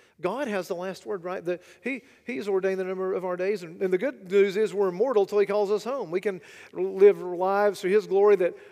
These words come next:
with, with a certain amount of risk. We are risk averse in our culture. Aver-, uh, we are risk avergent. We don't like risk at all. We're trying to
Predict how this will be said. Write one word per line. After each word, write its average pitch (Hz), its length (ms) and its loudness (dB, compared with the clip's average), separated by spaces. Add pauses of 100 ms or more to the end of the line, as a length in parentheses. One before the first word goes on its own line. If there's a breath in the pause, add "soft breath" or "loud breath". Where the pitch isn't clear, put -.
with, 185 320 2
with 190 160 4
a 175 40 -10
certain 202 220 0
amount 190 180 0
of 180 60 0
risk. 226 360 6
We 208 140 4
are 185 100 6
risk 220 480 2
averse 214 400 2
in 214 240 -4
our 208 120 -6
culture. 214 380 -6
Aver-, 208 240 -4
uh, 196 100 -2 (220)
we 185 220 -4 (260 loud breath)
are 180 60 -6
risk 190 320 2
avergent. 190 440 2
We 202 120 0
don't 202 180 4
like 196 260 -2 (440 loud breath)
risk 208 320 2
at 202 80 -2
all. 202 240 -2
We're 185 100 0
trying 196 340 -6
to 196 200 -4